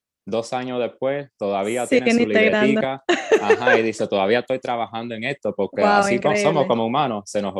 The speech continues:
Speaker 1: olvidan las cosas.
Speaker 2: Sí.
Speaker 1: Sí.
Speaker 2: Así es.
Speaker 1: Ujú.
Speaker 2: Manny, y me imagino que es fundamental llegar también al viaje con una intención clara, ¿no? O sea, no es...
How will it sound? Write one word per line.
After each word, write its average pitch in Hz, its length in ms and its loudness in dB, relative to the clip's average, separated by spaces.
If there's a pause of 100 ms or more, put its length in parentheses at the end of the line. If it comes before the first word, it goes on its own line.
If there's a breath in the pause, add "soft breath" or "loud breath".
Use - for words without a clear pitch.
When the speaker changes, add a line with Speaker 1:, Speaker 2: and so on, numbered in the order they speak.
(120)
Speaker 1:
olvidan 117 240 -2
las 101 200 -2
cosas. 98 380 -4
Speaker 2:
Sí. 285 200 -4 (320)
Speaker 1:
Sí. 190 280 0
Speaker 2:
Así 208 220 -2
es. 208 360 -6 (460 loud breath)
Speaker 1:
Ujú. 190 200 -6
Speaker 2:
Manny, 262 300 4
y 247 100 4
me 240 100 4
imagino 226 540 0
que 262 220 2
es 196 160 0
fundamental 208 800 -4
llegar 208 680 -2
también 214 400 -6
al 190 140 -8
viaje 208 380 -6
con 202 180 -8
una 185 160 -6
intención 185 600 -6
clara, 175 460 -2 (100)
¿no? 185 240 -4
O 226 60 -2
sea, 190 280 -2
no 196 180 -6
es... 196 320 -4